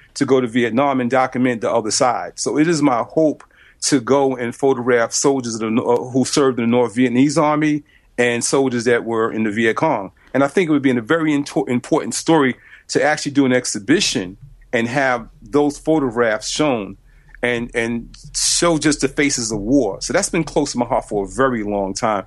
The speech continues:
So I think that Vietnam is gonna be my ultimate trip right now. Last year, I went to the fiftieth anniversary of the March on Washington,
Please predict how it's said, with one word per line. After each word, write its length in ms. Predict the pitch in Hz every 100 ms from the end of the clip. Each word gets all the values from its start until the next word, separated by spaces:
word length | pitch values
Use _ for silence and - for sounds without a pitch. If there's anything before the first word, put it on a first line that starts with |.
| - -
So 140 | - 156
I 20 |
think 160 | 202
that 80 | 139
Vietnam 480 | 117 147 123 139 135
is 80 | 123
gonna 140 | 120
be 80 | 120
my 160 | 120 -
ultimate 420 | 131 - - 120 98
trip 240 | - 135
right 240 | 110 98 92
now. 340 | 107 95 90 _ _ -
Last 440 | 110 147 170 -
year, 300 | 160 135 123 -
I 60 |
went 200 | 120 127 127
to 80 |
the 60 | -
fiftieth 380 | - 151 139 127
anniversary 520 | 131 120 123 127 123
of 40 |
the 60 | 113
March 300 | 110 120 -
on 140 | 110
Washington, 680 | 107 131 151 104 101 104 101